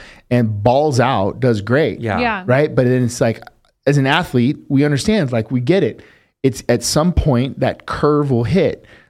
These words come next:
Speaker 1: Like, for me, was when I got to college, I'm like, "Oh, everybody's all state."
Speaker 2: Yeah.
Speaker 1: Everybody's can play
Speaker 2: Right.
Speaker 1: ball. Now it's like, what do you make the difference in the weight room and the film room?
Speaker 2: Mm-hmm.
Speaker 3: Yeah.
Speaker 1: You know, and I want her to start understanding that in,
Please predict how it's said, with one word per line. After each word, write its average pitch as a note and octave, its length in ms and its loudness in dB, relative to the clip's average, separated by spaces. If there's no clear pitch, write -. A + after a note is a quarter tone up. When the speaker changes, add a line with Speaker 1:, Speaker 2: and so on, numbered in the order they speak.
Speaker 1:
Like, - 260 -4
for C#3 120 -2
me, E3 160 2
was D3+ 120 2
when A#2+ 240 0
I A#2 40 2
got A#2+ 140 0
to - 80 -12
college, E3 380 0
I'm A#2 80 0
like, A2+ 240 -4
"Oh, D#3+ 340 0
everybody's G3+ 640 2
all F#3+ 160 2
state." F#3+ 520 0
Speaker 2:
Yeah. - 100 -10
Speaker 1:
Everybody's F#3 480 2
can F3 200 2
play F3+ 240 4
Speaker 2:
Right. C#3+ 80 0
Speaker 1:
ball. C#3+ 420 2
Now C#3+ 260 2
it's E3 140 0
like, C#3 320 0
what C3 220 2
do D3 80 0
you D#3 100 2
make D3 180 2
the C3+ 80 0
difference B2+ 360 0
in A#2 40 2
the A#2 60 2
weight A#2 220 2
room D3+ 200 0
and C#3 120 0
the B2+ 40 -2
film F#3 320 0
room? F#2 240 -2
Speaker 2:
Mm-hmm. A2 240 -4
Speaker 3:
Yeah. A2+ 120 0
Speaker 1:
You B2+ 40 4
know, B2+ 160 2
and B2 120 0
I B2 80 0
want C3+ 220 -2
her D3+ 140 4
to D3 60 0
start B2 280 0
understanding A#2+ 580 0
that A2+ 320 0
in, G#2 420 -2